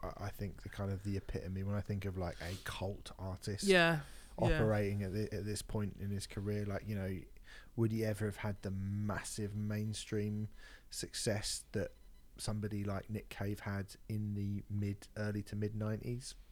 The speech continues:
Speaker 1: or, or has even been having over the last few years? I, like, maybe not, no. But if you know,
Speaker 2: You
Speaker 1: you
Speaker 2: know.
Speaker 1: know.
Speaker 2: Mm. Yeah, true. Absolutely.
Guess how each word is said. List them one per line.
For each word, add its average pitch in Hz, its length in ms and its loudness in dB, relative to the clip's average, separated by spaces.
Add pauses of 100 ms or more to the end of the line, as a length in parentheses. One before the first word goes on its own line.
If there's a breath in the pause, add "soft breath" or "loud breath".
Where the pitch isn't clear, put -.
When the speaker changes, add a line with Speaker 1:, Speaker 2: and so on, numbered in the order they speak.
(800 loud breath)
Speaker 1:
or, 110 400 4
or 104 40 4
has 101 160 2
even 104 220 4
been 98 140 4
having 101 300 2
over 101 200 4
the 98 40 4
last 101 300 0
few 110 100 2
years? 113 440 2
I, 92 60 -4 (380)
like, 113 160 -2
maybe 110 420 2
not, 110 280 2
no. 113 320 0 (320)
But - 100 2
if - 160 -4
you 110 120 4
know, 120 420 8 (1200 loud breath)
Speaker 2:
You 107 120 -4
Speaker 1:
you 113 80 6
Speaker 2:
know. 110 420 8 (260)
Speaker 1:
know. 110 60 -4
Speaker 2:
Mm. 113 220 -2 (680)
Yeah, 127 220 -2 (340)
true. 110 240 -4 (580)
Absolutely. 110 560 -4